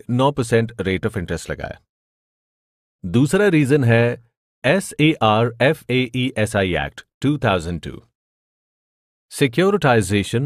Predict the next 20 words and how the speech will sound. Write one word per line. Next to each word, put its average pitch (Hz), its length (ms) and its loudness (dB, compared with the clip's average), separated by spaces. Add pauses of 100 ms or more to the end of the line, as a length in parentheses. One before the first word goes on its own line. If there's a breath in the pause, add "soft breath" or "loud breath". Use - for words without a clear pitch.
(120)
and 117 200 2
Reconstruction 139 880 0 (100)
of 110 140 2
Financial 139 640 0
Assets 117 380 -4 (180)
and 139 160 2
Enforcement 180 720 0
of 127 120 0
Security 151 640 0
Interest 113 480 -2
Act, 67 240 -12 (220)
यानी 110 480 -2 (1120)
एसएआर 123 1080 2 (120)
एफ़एईएसआई 123 1200 0 (120)
Act 131 220 -2
के 139 140 0
आने 104 240 2
से 95 180 -2 (500 soft breath)
बैंक 104 400 -4
को 131 140 -2